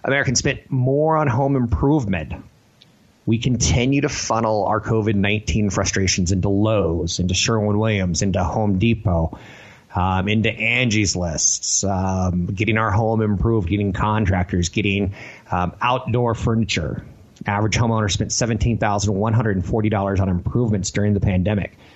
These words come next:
You did not hear me wrong. The average homeowner spent seventeen thousand one hundred and forty dollars on home improvements.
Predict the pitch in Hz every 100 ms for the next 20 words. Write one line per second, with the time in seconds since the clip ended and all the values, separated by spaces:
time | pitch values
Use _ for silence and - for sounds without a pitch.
0 | - - 160 165 165 143 135 - 135 120
1 | 110 107 90 90 107 - 131 147 156 156
2 | - - 131 110 85 82 - - - 120
3 | - 139 135 131 135 117 110 107 104 98
4 | 123 143 170 - 113 95 92 90 117 123
5 | 117 110 _ - 87 87 87 - 90 90
6 | 104 95 90 95 92 - -